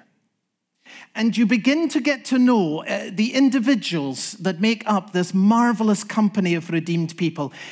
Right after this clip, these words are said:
you will discover that each of them has endured some special difficulty in life.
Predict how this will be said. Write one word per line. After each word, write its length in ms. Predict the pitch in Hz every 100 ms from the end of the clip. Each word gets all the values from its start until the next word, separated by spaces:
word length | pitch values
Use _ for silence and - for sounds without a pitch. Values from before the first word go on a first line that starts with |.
| -
you 180 | 190 320
will 180 | 359
discover 680 | 320 302 - - 240 175 170
that 240 | 175 185 -
each 360 | 285 285 -
of 180 | 311 -
them 220 | 262 247
has 340 | 226 - 220 208
endured 580 | 208 185 202 185 156 -
some 280 | - 180
special 580 | 170 - - 240 220 233
difficulty 760 | 196 208 208 220 220 185 175 180
in 100 | 165
life. 260 | 165 139